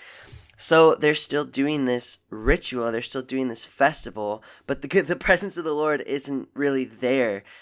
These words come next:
at least not in the way that it was when he manifested himself in the tabernacle. Okay, so his disciples are going to this festival, and Jesus says, "I'm not gonna go." But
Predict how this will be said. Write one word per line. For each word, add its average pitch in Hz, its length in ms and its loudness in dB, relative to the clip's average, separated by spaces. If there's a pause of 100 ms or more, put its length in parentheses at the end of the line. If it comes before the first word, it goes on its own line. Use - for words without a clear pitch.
at 127 140 2
least 139 260 0
not 127 220 2
in 117 80 -4
the 117 80 -4
way 113 380 0 (260)
that 110 140 0
it 98 100 0
was 110 320 2
when 110 120 -6
he 110 140 -6
manifested 107 680 -2
himself 98 520 -4
in 107 120 -10
the 98 80 -12
tabernacle. 107 720 -2 (800)
Okay, 123 300 0 (300)
so 147 400 2 (300)
his 135 180 -2
disciples 147 720 0
are 117 160 -4
going 127 360 -2
to 123 520 -6
this 113 440 -4
festival, 127 640 -2
and 107 120 -4
Jesus 123 320 -6
says, 117 260 -2
"I'm 113 120 -8
not 110 220 -2
gonna 107 180 -10
go." 113 380 -2 (180)
But 165 280 4